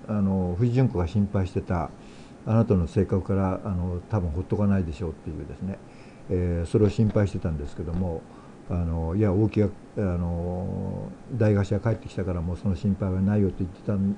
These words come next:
ところ、伴淳も大木も、も、あの、みんな死んでしまうということで、仕方なく、い-、やおなく戦うということになります。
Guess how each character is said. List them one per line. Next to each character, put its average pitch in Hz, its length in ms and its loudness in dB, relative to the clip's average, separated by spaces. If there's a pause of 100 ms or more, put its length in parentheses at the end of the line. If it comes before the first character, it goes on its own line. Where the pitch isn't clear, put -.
(380)
と 123 80 2
こ 151 140 6
ろ、 196 200 8 (560)
伴 101 200 4
淳 95 180 4
も 127 320 2
大 98 160 2
木 87 100 0
も、 90 160 2
も、 104 380 4 (680)
あ - 20 -4
の、 95 160 0
み 90 140 4
ん 104 40 4
な 104 80 4
死 - 140 -2
ん 90 40 4
で 76 80 0
し 98 100 -4
ま 73 120 -4
う 73 80 -10 (160)
と 120 60 -2
い - 20 -4
う - 20 -4
こ 104 100 -2
と 143 100 -8
で、 165 220 2 (760)
仕 - 100 -12
方 90 200 4
な 82 100 -2
く、 73 180 -6 (1160)
い-、 113 140 4
や 104 100 6
お 104 100 6
な 151 120 4
く 160 260 4 (340)
戦 92 100 -2
う - 280 -8 (680)
と - 60 4
い 170 40 8
う 156 60 8
こ 170 80 4
と 151 120 8
に 90 80 2
な 76 60 -4
り 76 80 -10
ま - 100 -12
す。 - 100 -18